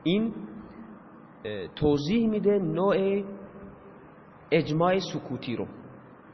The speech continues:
پس میگه اجماع صحیح است با قول بعضی ها و با فعل بعضی دیگر و با قول بعض و فعل بعض، که این قول بعض یا فعل بعض منتشر بشود و دیگران سکوت کنند، انکارش نکنند،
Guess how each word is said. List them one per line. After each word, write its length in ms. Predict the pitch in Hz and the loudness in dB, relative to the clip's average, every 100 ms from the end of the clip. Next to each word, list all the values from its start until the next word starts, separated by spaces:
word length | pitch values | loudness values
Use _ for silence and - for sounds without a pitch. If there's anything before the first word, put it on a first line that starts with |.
| - - - - - - | -20 -20 -20 -20 -20 -2
پس 100 | 151 170 | -2 0
میگه 200 | 160 165 | 4 4
اجماع 220 | 151 165 | 4 2
صحیح 300 | 160 147 156 | 0 -2 -2
است 160 | 143 139 | -2 0
با 100 | 135 | 2
قول 300 | 156 160 170 | 4 4 6
بعضی 360 | 175 170 175 | 6 4 2
ها 160 | 175 170 | 2 4
و 100 | 135 | 4
با 160 | 120 113 | 2 2
فعل 320 | - 170 180 | 2 2 4
بعضی 300 | 185 180 185 | 4 2 -4
دیگر 320 | 180 208 208 - - - - - - - - - - - | 0 0 0 -6 -14 -16 -16 -18 -20 -20 -20 -20 -20 2
و 100 | 160 | 4
با 120 | 160 | 6
قول 380 | 165 196 202 165 | 6 6 8 6
بعض 320 | 147 175 143 - - - | 4 4 4 -4 -10 0
و 80 | 160 | 2
فعل 400 | 147 190 226 214 | 6 6 8 8
بعض، 280 | 220 240 254 - - - - - - - - - - - - - | 8 6 4 -4 -10 -12 -14 -18 -18 -18 -20 -20 -20 -20 -20 -6
که 100 | - | 0
این 360 | 175 233 226 - | 4 4 4 4
قول 300 | 185 180 170 | 8 8 8
بعض 340 | 170 190 139 | 8 6 6
یا 140 | 147 151 | 4 4
فعل 300 | 170 151 156 | 6 6 8
بعض 240 | 175 156 | 6 6
منتشر 580 | 151 160 151 160 202 196 | 6 4 4 2 4 4
بشود 500 | 180 262 285 269 240 | 4 4 8 8 8
و 160 | 254 247 - - 151 | 4 0 -4 -8 0
دیگران 680 | 175 160 170 185 208 208 - - - - - | 2 4 6 6 4 -2 -8 -12 -14 -14 -2
سکوت 280 | 175 175 - | 0 0 0
کنند، 260 | 143 135 131 | 0 2 6
انکارش 580 | 156 160 175 143 - | 4 6 4 4 0
نکنند، 420 | 127 123 120 117 | -4 -2 -2 -2